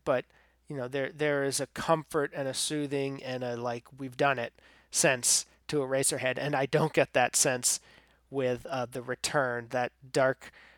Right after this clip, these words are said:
music playing as Lara whispers, and he has this distressed expression on his face in very, very slow motion. Like, y-, you might even think it's a still image, but, you know, it's, it's slowly moving, his, his expression as she whispers to him.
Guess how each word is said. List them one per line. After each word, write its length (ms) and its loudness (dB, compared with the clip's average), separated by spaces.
music 440 -4
playing 600 0
as 180 -2
Lara 240 2
whispers, 400 -6
and 60 -8
he 80 -4
has 160 0
this 180 0
distressed 800 -2
expression 600 0
on 100 -2
his 160 -2
face 320 0
in 160 -12
very, 360 0
very 320 0
slow 300 -4
motion. 320 -6
Like, 160 -6
y-, 60 -10
you 100 -6
might 180 2
even 200 -4
think 220 -4
it's 180 -2
a 40 0
still 380 2
image, 400 -6
but, 160 -6
you 80 -16
know, 120 -10
it's, 180 -12
it's 240 -6
slowly 500 -2
moving, 460 -8
his, 260 -8
his 220 -8
expression 560 -4
as 80 -6
she 180 -6
whispers 540 -4
to 180 -8
him. 180 -8